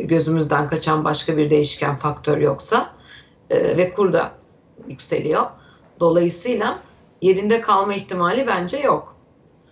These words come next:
Ha, ama sen şunu savunuyor olabilirsin. Ancak bu nasıl olur? Şu anda var olan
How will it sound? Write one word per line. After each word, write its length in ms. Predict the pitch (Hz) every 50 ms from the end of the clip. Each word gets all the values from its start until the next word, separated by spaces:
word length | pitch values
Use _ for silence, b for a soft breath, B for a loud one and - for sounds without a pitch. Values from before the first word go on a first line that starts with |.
| _ _ _ -
Ha, 240 | - 254 233 - -
ama 220 | - 214 240 254
sen 320 | 240 - 262 254 262 302 - -
şunu 260 | - - - 233 240
savunuyor 460 | 240 - 233 202 180 175 175 170 165 160
olabilirsin. 760 | 156 156 156 - - 147 151 151 139 - - - - - - - - - - _ _ _ _ _ _ _ _ - -
Ancak 420 | - 196 202 208 208 226 220 220 -
bu 80 | 214
nasıl 300 | 208 208 208 - - 175
olur? 420 | 165 156 160 202 262 - - - - - _ _ _ _ _ _ _ _ _ _ _ -
Şu 300 | - - - 302 311 -
anda 420 | - 220 208 196 180 170 170 160
var 280 | 160 180 202 247 277 277
olan 400 | 262 226 190 165 165 185 214